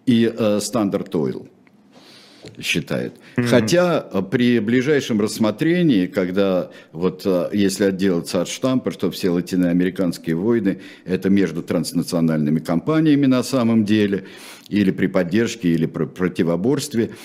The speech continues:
Speaker 1: э, их, то здесь, конечно, э, эта война, э, получается вызванной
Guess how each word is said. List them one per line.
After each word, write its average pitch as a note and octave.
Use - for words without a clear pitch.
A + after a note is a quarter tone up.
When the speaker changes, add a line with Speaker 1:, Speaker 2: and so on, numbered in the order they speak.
Speaker 1:
э, G2
их, G2+
то A#2
здесь, E3+
конечно, B2
э, G#2
эта A#2+
война, C3
э, G2+
получается B2
вызванной A#2+